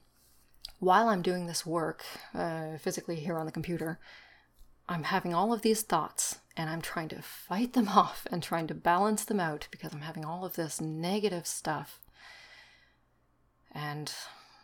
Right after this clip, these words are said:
you know, I think maybe it's, maybe it is more useful to just talk them out and share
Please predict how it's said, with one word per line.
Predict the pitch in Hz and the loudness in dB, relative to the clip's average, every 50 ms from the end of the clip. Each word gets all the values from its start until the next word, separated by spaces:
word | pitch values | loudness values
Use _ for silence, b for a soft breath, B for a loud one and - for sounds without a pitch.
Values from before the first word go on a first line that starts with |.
| B B B | B B B
you | - 165 170 | -12 -10 -8
know, | 170 170 | -6 -4
I | 175 170 156 | -4 -4 -4
think | - 190 185 180 - - | -2 -4 -4 -4 -4 -6
maybe | 165 160 170 175 - 180 | -4 -4 -4 -4 -4 -4
it's, | 165 160 - - - - - - - - - - | -4 -4 -6 -8 -8 -8 -8 -10 -10 -12 -14 -12
maybe | 185 165 170 175 202 196 | -10 -8 -4 0 2 4
it | 170 | 4
is | 190 202 165 180 | 4 4 4 2
more | 170 160 160 | -2 -2 -2
useful | 160 147 180 185 - - - 165 151 147 | -2 -2 -2 -2 -2 -2 -2 -2 -4 -4
to | - - - 170 | -4 -6 -6 -6
just | - - 156 147 - - - - _ _ _ - _ | -2 -2 -4 -4 -4 -8 -10 -12 _ _ _ -14 _
talk | - - - - - 190 208 202 - - | -6 -6 -4 2 4 4 4 4 2 0
them | - 185 185 | 2 2 6
out | 180 170 160 151 156 - - - - - - _ _ _ _ _ _ - | 6 6 6 4 2 0 -4 -6 -6 -10 -16 _ _ _ _ _ _ -4
and | 214 208 180 - | -4 -2 -2 -2
share | - - - - - 202 202 202 202 - - | -2 -2 0 2 4 6 6 6 6 4 0